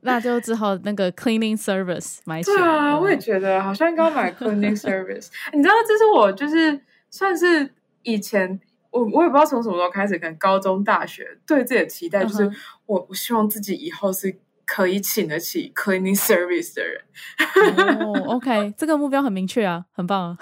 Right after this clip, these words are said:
Speaker 1: <laughs>
Speaker 2: 因为我真的觉得打扫超烦。
Speaker 1: 哦，可以，就是它是你的那个赚钱的目标。
Speaker 2: 没错，没错，目标之一。
Speaker 1: <laughs> 赞，好。
Speaker 2: 我妈好像觉得蛮荒谬，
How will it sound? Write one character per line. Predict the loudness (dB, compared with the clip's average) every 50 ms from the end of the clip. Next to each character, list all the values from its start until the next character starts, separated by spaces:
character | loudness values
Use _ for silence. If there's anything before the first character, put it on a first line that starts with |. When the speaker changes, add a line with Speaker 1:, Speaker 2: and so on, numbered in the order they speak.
| -18 _ -18 -16 -16 -14 -14
Speaker 1:
<laughs> | -12 -12 -8 -4 -2
Speaker 2:
因 | -2 -4 -4 -6 -10 -10 -10 -8 -8 -8 -8 -8 -6 -2 0 2
为 | 2
我 | 2
真 | 2 2 2 2
的 | 2 2
觉 | 2 2
得 | 2 2 2 0 -4 _ _ _ -16 -14 -14 -14 -8 -2
打 | 0 0 2
扫 | 2 2 2 2
超 | 2 0 0 0 0
烦。 | -2 -4 -4 -2 0 0 -2 -2 -10 -10 -10 -10 -10 -12 _ -18 -18 -18 _ _ _ _ _ _ _ -10
Speaker 1:
哦， | -8 -8 -6 -6 -6 -6 -8 -8 -8 -8 -10 -10 -10 -12 -14 -16 -16 _
可 | -6 -4 -4
以， | -2 -4 -6 -8 -14 _ _ _ -6
就 | -4
是 | -4 -4
它 | -4 -6 -6 -6
是 | -4 -4
你 | -4 -4 -4
的 | -4 -4 -6 -6 -8
那 | -8 -8 -8
个 | -6 -8 -6 -4
赚 | -2 -2 -2
钱 | -2 -4 -6
的 | -6 -6
目 | -6 -8 -6
标。 | -8 -8 -10 -12 -16 _ _ -20 -20 -10 -6 -4 -4 -2
Speaker 2:
没 | -2 -2
错， | 0 0 0 0 -2 -4 -6 -10 -12 -12 _ _ _
没 | -16 -16 -14
错， | -14 -12 -12 -8 -6 -4 -4
目 | -2 -2
标 | -2 -2 -2 -2
之 | -4 -8 -10
一。 | -12 -12 -14 -20 _ _
Speaker 1:
<laughs> | _ _ _
赞， | -10 -10 -10 -10 -10 -18 _ _ _ _
好。 | _ -10 -10 -10 -10 -14 _ _ _ _
Speaker 2:
我 | -8 -6 -2
妈 | 0 2 2 2
好 | 2 2
像 | 0 -2
觉 | -4 -4
得 | -4
蛮 | -2 -2 -2 -2
荒 | -2 -4 -4 -4
谬， | -4 -4 -4 -6 -6 -10 -12